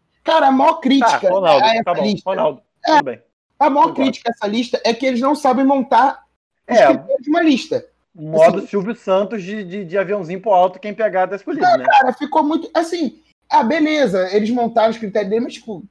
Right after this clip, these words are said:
Speaker 1: não, não, não seria nenhum absurdo montar uma seleção quatro três três. Pra mim, o primeiro erro é na zaga não ter dois zagueiros e dois laterais,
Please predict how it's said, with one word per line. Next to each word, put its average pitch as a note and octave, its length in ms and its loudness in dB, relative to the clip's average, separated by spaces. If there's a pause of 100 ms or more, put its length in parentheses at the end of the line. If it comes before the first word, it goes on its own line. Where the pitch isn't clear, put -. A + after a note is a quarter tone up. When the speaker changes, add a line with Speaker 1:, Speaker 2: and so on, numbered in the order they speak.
(500)
Speaker 1:
não, D4+ 220 0
não, E4+ 220 -4
não F#4 120 -2
seria F4+ 280 -2
nenhum D4+ 160 4
absurdo A#3 520 -2
montar F#3 320 -2
uma F3 160 -2
seleção E3 480 -6
quatro E3 360 -2
três - 260 -10
três. F3+ 380 -2
Pra A3 200 0
mim, C#4 200 -2
o D#4 100 -6
primeiro A#3+ 400 0
erro A#3 260 4
é G#3 80 2
na F#3+ 160 0
zaga F3+ 320 0
não F3+ 120 -8
ter E3+ 100 -10
dois F3 160 -6
zagueiros E3+ 480 -2
e E3 60 -10
dois E3+ 160 -6
laterais, D#3 680 -4